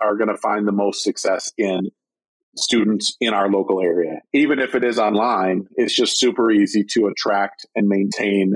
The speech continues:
and, you know, to be able to have the recitals and the performances and that type of a thing when you're in a,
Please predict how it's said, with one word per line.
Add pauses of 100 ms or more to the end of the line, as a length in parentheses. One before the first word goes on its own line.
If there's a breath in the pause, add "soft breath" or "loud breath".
and,
you
know,
to
be
able
to
have
the
recitals
and
the
performances
and
that
type
of
a
thing (760)
when
you're
in
a,